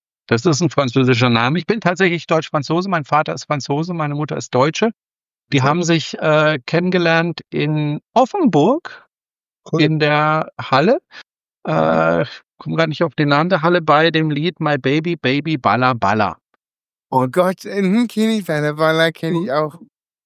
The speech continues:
Speaker 3: Ganz schlimm, ja. Aber damals,
Speaker 1: Ja.
Speaker 3: mhm.
Speaker 1: Und,
Speaker 2: Geiles Lied.
Speaker 1: ähm, meine Mutter war damals dort auf der Schule in Offenburg, äh, in der Sch-, irgendwie so einer katholischen Schule. Die gibt's, glaub ich, sogar heute noch. Und,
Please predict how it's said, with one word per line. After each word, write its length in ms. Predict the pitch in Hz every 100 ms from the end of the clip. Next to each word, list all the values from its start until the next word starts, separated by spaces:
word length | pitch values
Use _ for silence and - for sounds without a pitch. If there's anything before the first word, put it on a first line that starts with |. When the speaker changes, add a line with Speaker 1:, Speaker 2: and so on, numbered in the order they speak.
| _ _
Speaker 3:
Ganz 420 | 170 175 190 180
schlimm, 260 | - 175 156
ja. 240 | 143 170 196
Aber 280 | - 170 214
damals, 560 | 208 220 233 277 160 -
Speaker 1:
Ja. 60 |
Speaker 3:
mhm. 220 | 170 214 294 _ _
Speaker 1:
Und, 200 | 151 156
Speaker 2:
Geiles 300 | 123 139 135
Lied. 100 | 120
Speaker 1:
ähm, 400 | 151 147 151 156 - _ _ _ _ _
meine 520 | 151 147 156 156 147 -
Mutter 440 | 147 185 208 196
war 160 | 180 160
damals 440 | 156 165 160 147
dort 340 | - 147 151 -
auf 240 | 78 147
der 340 | - 135 131 123
Schule 500 | - - 156 214 233
in 120 | 208
Offenburg, 800 | 156 196 214 202 240 262 - - -
äh, 380 | - 85 82 -
in 60 |
der 80 | 147
Sch-, 160 | 123 -
irgendwie 240 | - 143 143
so 100 | 135
einer 280 | 127 127 127 _ _ - -
katholischen 580 | 123 - 151 185 -
Schule. 440 | 135 - 170 247 277 - - - - -
Die 60 |
gibt's, 180 | 127 -
glaub 180 | 165 160
ich, 100 | 147
sogar 240 | 143 127
heute 280 | 113 123 -
noch. 380 | 196 247 - - _ _
Und, 720 | 143 151 156 160 170 160 -